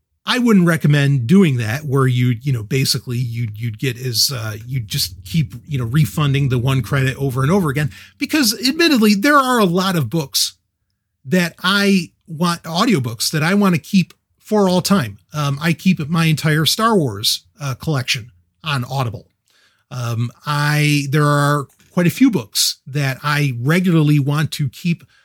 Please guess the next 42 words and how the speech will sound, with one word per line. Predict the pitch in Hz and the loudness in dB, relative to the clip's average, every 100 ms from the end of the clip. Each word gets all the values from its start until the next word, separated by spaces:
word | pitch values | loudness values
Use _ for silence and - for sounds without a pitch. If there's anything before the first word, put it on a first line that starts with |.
| _ | _
for | _ - 156 139 | _ -2 0 0
reference | 120 135 170 240 240 - | -2 0 0 0 0 0
material. | 220 220 226 254 294 _ _ _ | 0 2 0 0 -4 _ _ _
Uh, | 143 135 | -8 -6
for | 151 | -2
example, | 139 214 190 131 | 0 2 2 0
like | 110 107 | -6 -6
Virus | 113 139 143 143 | -2 0 0 2
of | 151 | 2
the | 160 | 4
Mind. | 202 127 98 - _ _ _ _ | 4 0 -6 -18 _ _ _ _
I'm, | 190 190 196 190 - | 4 6 6 4 -2
I | 190 | 2
would | 190 | 4
never | 202 233 208 151 131 | 4 4 4 2 2
exchange | 160 - 143 131 | -2 -2 0 0
that | 110 107 | -2 -4
book | 110 - | -8 -12
because | - 139 156 | -8 0 2
that's | 123 220 - | 2 0 0
a, | |
A, | 156 180 214 226 | -4 0 2 4
it's | 170 | 2
a | 160 | 0
short | - 214 226 | 2 0 0
book, | 135 - - | -6 -10 -6
but | 147 | -4
B, | 175 240 196 | 2 4 4
it's | 175 | 2
one | 180 190 | 4 4
that | 180 160 | 4 2
I | 190 | 0
would | 180 151 | 0 2
listen | 190 - 160 | 2 2 2
to | 170 160 | 2 2
over | 156 165 156 | 0 0 2
and | 147 | 2
over | 170 220 | 2 2
again | 135 123 123 | 2 2 0
because | 135 151 139 | -4 -2 0
it's | 143 - | 0 -2
material | 151 - - 277 202 127 | -6 -6 -2 2 2 0